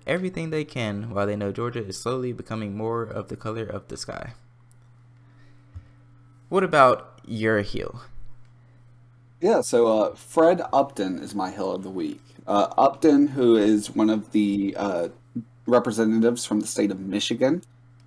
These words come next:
Speaker 2: uh, was one of the few Republicans to vote in support of the infrastructure bill. Uh, and now, first and foremost,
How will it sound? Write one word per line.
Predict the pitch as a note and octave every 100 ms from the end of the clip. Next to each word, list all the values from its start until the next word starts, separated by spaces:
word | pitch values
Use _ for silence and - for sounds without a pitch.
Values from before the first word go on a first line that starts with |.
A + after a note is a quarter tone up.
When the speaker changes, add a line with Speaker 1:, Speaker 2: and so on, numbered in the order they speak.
| _ -
Speaker 2:
uh, | A#2 A2
was | A#2
one | C#3 E3+
of | E3
the | C3
few | - D3 C#3+
Republicans | B2+ G#2+ G#2 A#2 A#2 B2+ B2 -
to | G#2+
vote | G#2 G2+ G#2+
in | - G#2+
support | - - G#2+
of | A2+
the | A2+
infrastructure | A#2+ B2 - B2 -
bill. | B2 B2 C3+ C#3+ _ _ _ _ _ -
Uh, | A2+ A2
and | F#2
now, | A#2+ A#2
first | - F#3 -
and | D3+
foremost, | B2 B2 A#2+ A#2+ - -